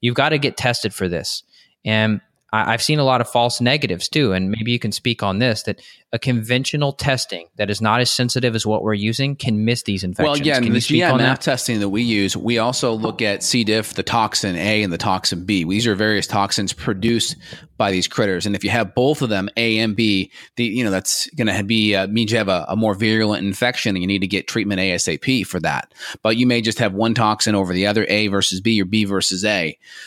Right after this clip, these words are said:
Speaker 2: So that can give us a pretty good window of what's happening. And, you know, we have the Clostridium difficile species. There are other species of Clostridia as well. So on these testing, we'll see other species that are there,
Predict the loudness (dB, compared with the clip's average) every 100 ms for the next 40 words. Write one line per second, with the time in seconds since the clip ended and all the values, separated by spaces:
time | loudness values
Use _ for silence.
0 | -6 -2 0 0 0 0 0 -2 -2 0
1 | 0 0 0 2 2 0 -2 -2 -2 0
2 | -2 -2 -6 -10 _ _ -20 _ -2 0
3 | 0 2 2 2 0 -2 -2 -2 0 0
4 | -2 -2 -2 -2 0 0 0 -2 -2 -4
5 | -4 -2 -2 0 0 2 0 0 0 0
6 | -2 -4 -2 -2 0 -2 0 0 -2 -2
7 | -2 0 -2 0 0 -2 -2 -2 -2 -2
8 | 0 0 0 0 0 0 -2 -2 -4 -2
9 | -4 -4 -4 -4 -2 0 -2